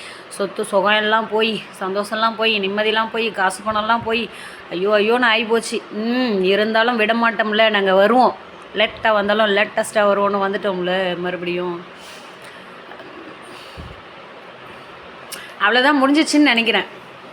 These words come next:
ஓகே, ஓகே, ஓகே. ஆஹா, முடியலையா? ஐயோ, எயிட்டீன் மினிட்ஸ் தான் ஓடிருக்கு.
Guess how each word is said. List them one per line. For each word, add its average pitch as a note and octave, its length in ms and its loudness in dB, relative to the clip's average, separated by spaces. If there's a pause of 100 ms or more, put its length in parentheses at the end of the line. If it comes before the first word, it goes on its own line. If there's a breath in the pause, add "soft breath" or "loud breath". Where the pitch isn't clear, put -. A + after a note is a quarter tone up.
(340)
ஓகே, D4+ 560 4
ஓகே, B3+ 400 4
ஓகே. A3 360 2
ஆஹா, B3 280 0
முடியலையா? G#3+ 600 0
ஐயோ, G#3+ 540 -2
எயிட்டீன் G#3+ 500 -4
மினிட்ஸ் A3 320 -10
தான் A3+ 220 -10
ஓடிருக்கு. G#3 300 -10